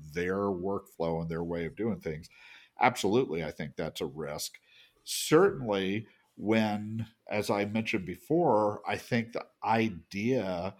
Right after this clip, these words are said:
where A I can really simplify the way you interact with a computer, then the,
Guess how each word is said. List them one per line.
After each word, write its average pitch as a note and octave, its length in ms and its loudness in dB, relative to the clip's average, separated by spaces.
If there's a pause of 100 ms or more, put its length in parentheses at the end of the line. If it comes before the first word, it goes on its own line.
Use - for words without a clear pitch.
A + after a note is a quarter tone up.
(360)
where F#2 380 2
A A2 220 2
I G2 380 0
can F2+ 220 -2
really F#2+ 340 -2
simplify E2 1080 -2 (220)
the F#2+ 100 0
way F2 180 -2
you D#2 240 -4
interact D2+ 540 -8
with D2 180 -10
a D#2+ 60 -14
computer, C#2+ 680 -12 (340)
then G2 520 -4
the, F2 420 -8